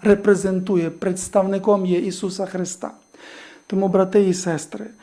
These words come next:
якщо живемо в грі-, гріху, знаємо, що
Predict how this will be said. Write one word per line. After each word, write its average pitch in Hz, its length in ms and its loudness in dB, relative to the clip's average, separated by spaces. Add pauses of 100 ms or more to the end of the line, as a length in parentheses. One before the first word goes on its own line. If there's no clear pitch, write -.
(400)
якщо 202 320 4
живемо 196 600 4
в 147 140 -4
грі-, 175 380 0
гріху, 180 540 2
знаємо, 220 400 0
що 185 440 2